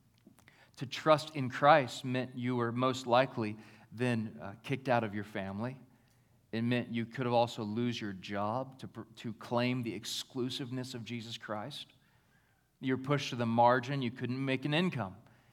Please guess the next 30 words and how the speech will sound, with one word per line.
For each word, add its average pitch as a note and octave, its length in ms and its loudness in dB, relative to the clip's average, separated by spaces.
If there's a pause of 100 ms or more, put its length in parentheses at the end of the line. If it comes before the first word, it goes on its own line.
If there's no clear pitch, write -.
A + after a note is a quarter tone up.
(260)
And B2+ 80 -6
so D3 120 -2
then C3+ 160 2
the B2 60 -2
family C#3 360 0
of A2+ 100 -4
God C3 340 4
cared C3 380 -2
for B2 120 -10
those A2 220 -4
people A2 420 -8
who A2 160 -8
were G#2+ 80 -6
suffering A2+ 800 -6
greatly. A2+ 480 -6 (880)
The B2+ 60 -8
unity D3 320 4
of B2+ 80 2
the B2+ 60 0
church C#3+ 340 0
is A#2+ 100 -6
seen C#3+ 400 0
in A#2+ 100 -2
how C#3+ 380 10
they B2+ 260 2 (260)
suffered D#3 760 2
persecution C3+ 1000 -4
and B2 200 -2
abandonment A#2 880 0
and A2 400 -4